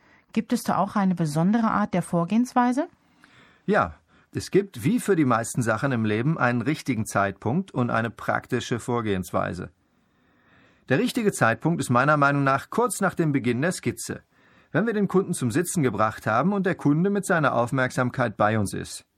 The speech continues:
Speaker 2: Das ist er zum Anfang der Konversation noch nicht.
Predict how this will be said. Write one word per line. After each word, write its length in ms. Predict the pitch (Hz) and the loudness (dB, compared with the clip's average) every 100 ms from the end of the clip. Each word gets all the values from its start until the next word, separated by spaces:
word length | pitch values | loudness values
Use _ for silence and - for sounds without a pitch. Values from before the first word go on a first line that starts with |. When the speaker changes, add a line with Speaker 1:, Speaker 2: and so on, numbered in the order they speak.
| _ _ _ _ _ _ _ _ - | _ _ _ _ _ _ _ _ -8
Speaker 2:
Das 180 | 101 - | -8 -4
ist 220 | 139 - | -4 -4
er 120 | 170 | -4
zum 160 | - 127 | -4 -4
Anfang 400 | 113 113 151 185 | -4 -2 -2 -2
der 80 | |
Konversation 640 | 175 180 175 175 175 180 175 | -2 -2 0 -2 -2 -2 -2
noch 140 | 175 | 0
nicht. 460 | 196 156 - - | -2 -4 -8 -20